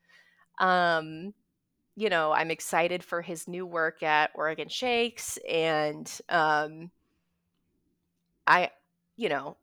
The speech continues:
just his irreverent sense of humor, and I feel like the three of them together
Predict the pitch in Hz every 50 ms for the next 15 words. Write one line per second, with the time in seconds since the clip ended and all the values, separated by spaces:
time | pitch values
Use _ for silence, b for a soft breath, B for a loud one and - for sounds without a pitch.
0 | _ _ 208 - 214 202 - - - - - 190 185 185 175 175 - - - -
1 | - _ _ _ _ _ _ _ _ _ _ _ _ _ _ _ _ _ _ -
2 | 208 196 190 180 175 190 185 185 190 208 208 196 185 - - - - 202 185 185
3 | - - 170 - - - - - 196 190 185 190 196 214 233 269 311 311 - 175
4 | 175 175 180 - - 226 240 214 190 190 180 170 165 - - - 196 175 185 190
5 | 196 214 233 247 240 269 247 247 247 233 - - 190 180 160 170 156 143 156 -
6 | 190 208 226 233 240 254 269 285 285